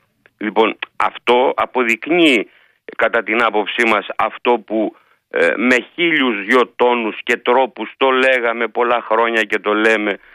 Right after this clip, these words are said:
ότι αυτή η Ευρωπαϊκή Ένωση δεν είναι ένωση λαών. Δεν είναι ένωση για τα συμφέροντα των λαών. Είναι λυκοσυμμαχία. Είναι λάκκος των λεόντων. Είναι ένωση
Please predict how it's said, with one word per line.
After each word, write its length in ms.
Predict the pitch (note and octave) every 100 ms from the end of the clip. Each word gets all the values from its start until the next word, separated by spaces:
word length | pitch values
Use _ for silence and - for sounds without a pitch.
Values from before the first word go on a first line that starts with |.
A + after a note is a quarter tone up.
| -
ότι 280 | - D3 D3
αυτή 240 | C3+ - C#3+
η 80 | C3
Ευρωπαϊκή 500 | A#2 A#2 G#2+ A2 G#2+ A2+
Ένωση 300 | G#2+ G#2 - C#3
δεν 460 | C#3 D#3 D#3 D3
είναι 500 | C3+ C#3 C3 C3 B2+ - _
ένωση 560 | A2 B2 B2 A#2 - A2+ A2+
λαών. 420 | G#2+ G#2+ G2+ F#2 _ _ _ _ _
Δεν 260 | A2+ D#3
είναι 180 | D#3 D3
ένωση 360 | C#3 C3+ B2+ A#2+
για 100 | A#2+
τα 120 | G#2+
συμφέροντα 640 | - A2+ G#2+ A#2 A2 G#2
των 140 | G2 G#2 G2+
λαών. 220 | G2 G2 -
Είναι 220 | G#2+ D#3
λυκοσυμμαχία. 1000 | C#3+ A#2+ A#2 - A2+ G#2 F#2+ - G#2 F2+ - _ -
Είναι 260 | - D3+ D3
λάκκος 520 | C#3 C#3+ D3+ - B2+
των 140 | - A#2+ A#2
λεόντων. 500 | A#2 A#2+ B2 G2+ E2+ D#2+ _ _ _
Είναι 320 | B2 D#3 D#3
ένωση 460 | C#3 D#3 D3+ C3